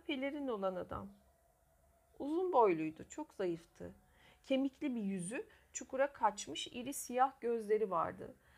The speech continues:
Bu çok iri, belki de anlamlı siyah gözler yazık ki ona herhangi bir başkalık katmıyordu. Gene de adamın nereden geldiği bilinmeyen, anlaşılmayan tuhaf bir çekiciliği vardı. Çekiciliğin de ötesinde bir şey belki, anlaşılmaz bir büyü.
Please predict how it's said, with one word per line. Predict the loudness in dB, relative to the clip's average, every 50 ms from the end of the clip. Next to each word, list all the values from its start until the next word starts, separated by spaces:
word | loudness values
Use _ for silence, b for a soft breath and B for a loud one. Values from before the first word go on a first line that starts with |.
| b b b 0
Bu | 2 2 2 2
çok | 2 0 0 0 -2 -6 _ -10
iri, | -4 0 0 0 2 8
belki | 8 8 8 8 6 2
de | 2 2
anlamlı | 4 4 2 2 2 -4 -4 -4 -4 -4
siyah | -6 -6 -4 2 4 4 4 2 2 0
gözler | 0 0 0 2 4 4 4 4 b b b b b b
yazık | 2 2 2 4 2 -2 -4 -6 _ -10
ki | -8 -8 -6 -2
ona | -2 0 0 -2 0
herhangi | 2 2 2 4 2 0 -2 -2 -4 -4
bir | -6 -6 -4 -2
başkalık | -4 -4 -4 -6 -8 -8 -10 -10 -10 -4
katmıyordu. | 2 2 2 2 0 -10 -8 -8 -8 -8 -10 -14 -16 -18 -20 -20 _ _ b b b b b b b 0
Gene | 2 4 4 4 2 2
de | -2 -4 -6 B B B B B
adamın | 2 2 2 2 0 0 -2 -2 2
nereden | 4 4 4 6 4 2 2 2
geldiği | 0 0 0 0 0 -2 -10 -12 -10 -12
bilinmeyen, | -10 -8 -6 -6 -6 -4 -4 -4 -2 -2 -2 -4 -2
anlaşılmayan | -2 -2 -2 -4 -6 -10 -8 -8 -6 -4 -2 0 0 0 0 -2 -4
tuhaf | -2 4 4 4 4 2
bir | -8 -12
çekiciliği | -8 -10 -10 -8 -8 -8 -8 -6 -6 -6 -6 -6 -2 2
vardı. | 4 4 4 4 2 -4 -10 -10 -12 b b b b b b
Çekiciliğin | -8 -8 -6 -4 -4 -4 -4 -4 -4 -4 -4 0 2
de | 2
ötesinde | 2 0 0 -8 -10 -8 -8 -4 -4 -4 -4
bir | -4
şey | -6 -4 -2 -4 -2 -2
belki, | -2 -2 -2 -4 -4 -4
anlaşılmaz | -2 -2 -2 -2 -4 -6 -6 -6 -4 -2 -2 -2 -2 -4
bir | -6 -6 -6 -6
büyü. | -2 0 0 0 0 0